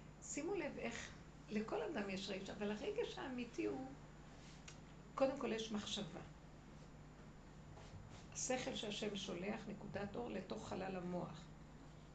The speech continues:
אז הוא ברא מחשבה, הוא ברא מוח, שזה כלי המחשבה. עכשיו, הוא ברא רגש, לב,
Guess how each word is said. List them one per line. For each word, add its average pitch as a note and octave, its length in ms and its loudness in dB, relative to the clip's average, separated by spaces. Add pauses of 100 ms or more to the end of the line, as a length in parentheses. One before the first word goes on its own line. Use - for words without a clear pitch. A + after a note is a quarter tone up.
(760)
אז E3+ 60 -6
הוא F#3 120 2
ברא G#3 240 4
מחשבה, G3 520 -2 (880)
הוא G3 80 -2
ברא A3 220 2
מוח, C4 440 0 (220)
שזה G3 240 -2
כלי A3+ 300 4
המחשבה. F#3+ 480 -2 (480)
עכשיו, G#3 220 0
הוא A#3 100 0
ברא A3 340 2
רגש, C4 460 4
לב, A3 220 6